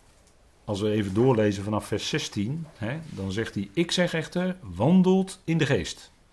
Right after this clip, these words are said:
En jullie volbrengen in geen geval de begeerte van het vlees. Want het vlees begeert tegen de geest, de geest echter tegen het vlees. Deze staan tegenover elkaar, opdat jullie niet doen wat jullie ook maar willen."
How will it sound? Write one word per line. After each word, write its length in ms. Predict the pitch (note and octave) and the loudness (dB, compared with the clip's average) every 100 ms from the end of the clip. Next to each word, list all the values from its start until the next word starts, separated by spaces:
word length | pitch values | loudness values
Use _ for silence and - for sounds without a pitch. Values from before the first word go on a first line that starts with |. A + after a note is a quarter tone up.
| - - - - | -20 -20 -20 -6
En 140 | - A2 | 0 4
jullie 220 | G#2+ G2+ | 4 2
volbrengen 480 | G2+ F#2+ G2 F2 F2+ | -2 0 0 -2 -6
in 180 | E2 | -8
geen 340 | - - D#3 D#3+ | -4 2 2 2
geval 300 | A#2 B2 B2 | -4 -4 -4
de 100 | A#2 | -6
begeerte 440 | G2 F2+ G#2 F#2 | -6 -4 -4 -6
van 120 | F2+ | -8
het 100 | F2 - | -10 -10
vlees. 480 | D#2 C#2+ - - _ _ _ - | -14 -14 -16 -20 _ _ _ -12
Want 160 | E2 | -10
het 140 | E2 - | -10 -4
vlees 340 | D3 F3 D#3 | 2 4 4
begeert 300 | B2 A#2+ G#2 | 2 0 0
tegen 200 | F#2 E2 | -4 -6
de 80 | E2+ | -6
geest, 420 | G#2 D#3+ F#3 - - - - _ - | -2 -2 -4 -10 -20 -20 -20 _ -18
de 120 | F2+ | -12
geest 380 | - D#3 F3+ - | -2 4 4 2
echter 280 | D#3+ - | -4 -6
tegen 280 | C#3 C#3 C3 | -2 -2 0
het 140 | B2+ - | -4 -4
vlees. 440 | A2+ A2 A#2 - _ _ _ - | -4 -2 -4 -12 _ _ _ -18
Deze 460 | E2+ A2 C#3+ D#3 | -2 4 4 4
staan 280 | D3+ D3+ C#3+ | 0 0 0
tegenover 480 | C#3+ C3+ C#3 A#2 G2 | 0 2 2 0 -2
elkaar, 380 | F#2 G2 G2 A#2 | -4 -4 -4 -4
opdat 280 | G2 F#2 F#2 | -4 -4 -4
jullie 240 | E2 D#2+ | -8 -6
niet 260 | E2+ C#3 A#2 | -2 0 0
doen 220 | B2+ A#2 | -2 -2
wat 160 | A2+ | -6
jullie 240 | A#2 G#2+ G2+ | -6 -4 -4
ook 140 | F#2+ | -4
maar 120 | F#2+ | -6
willen." 220 | D#2+ D2 | -8 -12